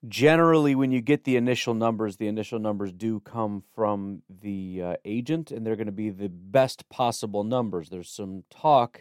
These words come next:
that it's actually nine and a half million dollars per year,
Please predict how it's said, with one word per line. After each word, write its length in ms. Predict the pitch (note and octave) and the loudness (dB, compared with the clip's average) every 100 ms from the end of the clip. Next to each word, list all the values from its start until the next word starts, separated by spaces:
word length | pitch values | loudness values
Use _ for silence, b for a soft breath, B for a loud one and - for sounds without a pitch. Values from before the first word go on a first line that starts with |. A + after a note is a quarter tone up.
| A2 | -8
that 140 | A2+ | -4
it's 180 | G#2+ - - | -4 -8 -8
actually 480 | C3 C#3+ - C3 | -6 -6 -4 -2
nine 340 | A2+ A2+ A2+ A2 | -2 -2 -2 -2
and 140 | G#2 | -4
a 40 | G2+ | -8
half 380 | - D#3+ D3 | -8 -6 -6
million 360 | C3 A#2+ A2+ G#2 | -4 -2 -2 -2
dollars 400 | G2+ G2+ G2 F#2+ | 0 0 0 -6
per 200 | - G#2+ | -8 -6
year, 360 | F#2+ F#2 F#2 | -6 -6 -6